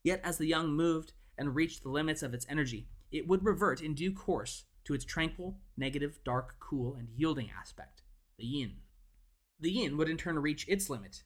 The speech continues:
and cycle back to the yang in a never-ending cycle of mutual generation. Through this eternal cycle of transformation, permutations of those energy states emerged, the Wu Xing, or five elements, of metal, wood,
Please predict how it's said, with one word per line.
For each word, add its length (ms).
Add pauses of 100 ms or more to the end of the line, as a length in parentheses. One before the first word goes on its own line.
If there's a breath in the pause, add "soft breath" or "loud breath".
and 100
cycle 360
back 320
to 80
the 100
yang 240 (320)
in 260
a 40
never-ending 640
cycle 440 (100)
of 220
mutual 500
generation. 540 (1700)
Through 140
this 180
eternal 320
cycle 380
of 80
transformation, 720 (480)
permutations 680
of 80
those 220
energy 280
states 260
emerged, 560 (280)
the 300
Wu 180
Xing, 480
or 100
five 460 (140)
elements, 520 (320 soft breath)
of 160 (180)
metal, 400 (320)
wood, 280